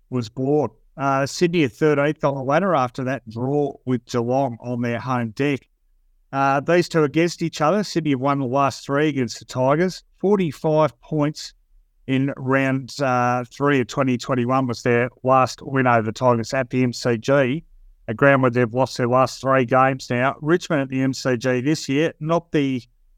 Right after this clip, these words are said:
fortress it once was. They've won three, lost five, and drawn one. Uh, some important personnel news for both sides, but,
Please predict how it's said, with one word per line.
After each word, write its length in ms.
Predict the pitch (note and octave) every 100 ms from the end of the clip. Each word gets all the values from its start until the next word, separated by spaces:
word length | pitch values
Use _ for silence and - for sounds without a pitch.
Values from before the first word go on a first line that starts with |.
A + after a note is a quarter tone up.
| _
fortress 440 | D#3 E3 D#3+ C#3+ -
it 60 |
once 340 | D3+ C#3+ C#3+ -
was. 300 | D3 C#3+ A#2+
They've 120 | B2+
won 220 | C#3 C#3
three, 500 | - D#3 D#3 D#3+ D3+ - _ _ _
lost 340 | C#3 D3 -
five, 440 | - C3 C3 C3+ C3+
and 400 | C3 C3 B2+ B2+ - B2+
drawn 520 | - B2 C3 C3 C3 -
one. 440 | A2+ C3 C#3+ B2 - _ _ _
Uh, 180 | C3+ C3+
some 160 | - D#3
important 560 | D#3 - F3 F#3 C#3+
personnel 540 | - D#3 C#3+ C#3+ C#3+ D3
news 260 | C#3 C3
for 80 | -
both 300 | A#2 D3 D3+
sides, 440 | - B2+ C#3+ G#3 -
but, 180 | D3+